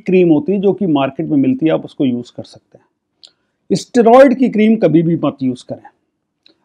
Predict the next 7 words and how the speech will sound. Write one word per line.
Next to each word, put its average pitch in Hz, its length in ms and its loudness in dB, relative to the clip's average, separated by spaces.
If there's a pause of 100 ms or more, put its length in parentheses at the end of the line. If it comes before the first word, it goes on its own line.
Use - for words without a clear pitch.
(140)
आप 180 260 0
होम्योपैथिक 170 520 0
क्रीम 196 240 0 (200)
जैसे 151 240 -2
कि 175 120 -8
कैलेंडुला 156 560 0
क्रीम 160 320 0